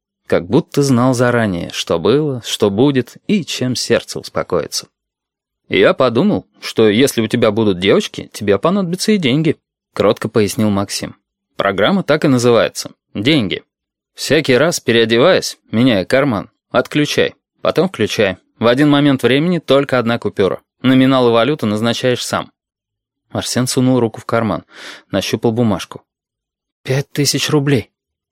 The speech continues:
Вытащил относительно новую красную купюру. «Десять рублей». Вытащил мятую, старую, видавшую виды десятку. Повертел в пальцах. Положил на край стола рядом с сотней долларов и пятью тысячами.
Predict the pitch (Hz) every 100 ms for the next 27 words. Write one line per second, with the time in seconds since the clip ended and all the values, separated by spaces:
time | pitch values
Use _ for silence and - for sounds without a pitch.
0 | _ _ _ _ _ 104 101 127 147 143
1 | 143 139 135 123 - 127 147 139 123 120
2 | 127 - 110 110 123 117 120 101 82 -
3 | _ _ _ _ _ _ - 123 185 -
4 | - 113 110 92 - _ _ _ _ _
5 | _ 95 98 117 147 170 139 113 120 127
6 | 117 - 107 113 120 113 107 117 - 143
7 | 117 120 120 127 - 90 - - - _
8 | _ _ _ - 104 95 - 135 - 98
9 | 87 - - _ - - - - 110 117
10 | 135 143 123 131 120 - 120 143 123 123
11 | 117 - 127 123 110 127 139 127 107 -
12 | - 117 - 95 - 98